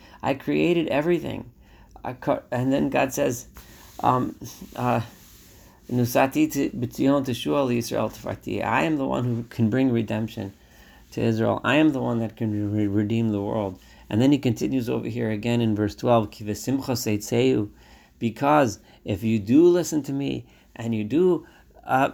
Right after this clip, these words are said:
uh, obey me and live out the life that I ask you to live, then b'simcha seitzeu, you shall go out. All of your, all of your going, goings out, all of your travels will be with happiness. Uv'shalom tuvalun,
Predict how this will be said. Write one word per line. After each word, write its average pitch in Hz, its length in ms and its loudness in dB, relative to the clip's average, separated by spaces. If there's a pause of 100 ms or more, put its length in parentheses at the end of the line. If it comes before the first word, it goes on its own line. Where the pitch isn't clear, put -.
uh, 131 240 -2
obey 131 720 -2 (100)
me 131 420 0
and 117 320 -4
live 131 220 -2
out 123 200 4
the 120 100 -6
life 123 340 2
that 113 160 -4
I 117 260 -4 (580)
ask 120 300 0
you 120 80 2
to 117 100 2
live, 117 380 -2 (340)
then 123 280 4
b'simcha 147 340 2
seitzeu, 117 880 -4 (300)
you 117 100 2
shall 107 320 0
go 104 220 -2
out. 131 360 0
All 131 240 2
of 113 140 -2
your, 107 240 0 (340)
all 123 280 0
of 113 120 -2
your 107 360 0
going, 110 760 0
goings 120 440 4
out, 120 340 2
all 127 180 2
of 117 100 -4
your 113 120 -4
travels 123 480 -4
will 117 120 0
be 117 180 0
with 120 160 0
happiness. 110 580 -4 (360)
Uv'shalom 113 680 2
tuvalun, 117 680 -4